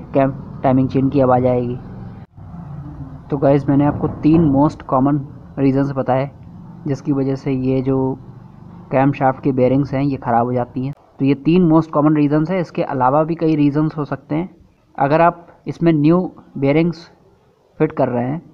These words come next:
तो आपको तीन companies के bearings मैं सजेस्ट करता हूँ, एक है fag, दूसरी एसकेएफ़ और तीसरी एनबीसी। ठीक है, जो original है उसमें fag, fag में आती है, fag company की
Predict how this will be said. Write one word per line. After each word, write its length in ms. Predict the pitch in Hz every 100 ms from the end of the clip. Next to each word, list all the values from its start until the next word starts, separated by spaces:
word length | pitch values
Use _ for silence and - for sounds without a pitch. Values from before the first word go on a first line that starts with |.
| _ _ _ _ _
तो 120 | - 143
आपको 240 | 139 165
तीन 280 | - 160 180
companies 540 | 156 147 - 147 156 - - - _
के 80 | 147
bearings 480 | 135 131 143 139 - _
मैं 100 | 139 131
सजेस्ट 360 | 127 131 135
करता 240 | - 131 123
हूँ, 180 | 139 170 _ _ _ _ _ _ _
एक 200 | - 135
है 180 | 139 143 -
fag, 260 | 131 131 160 - _ _ -
दूसरी 400 | 127 123 151 139
एसकेएफ़ 480 | 135 - 143 160 -
और 180 | - 165 -
तीसरी 340 | 123 143 156
एनबीसी। 500 | 135 127 123 120 120 110 - _ _ _ _ -
ठीक 140 | 151
है, 100 | 185 180 - - - - - -
जो 140 | 139 131
original 380 | 135 143 160
है 120 | 165 175
उसमें 240 | 143 151 143
fag, 260 | - 131 - - - - - _ _
fag 200 | 139 139
में 140 | 147 147
आती 300 | 131 135 139
है, 140 | 147 156 _
fag 200 | 127 131 131
company 360 | 123 131 135
की 140 | 135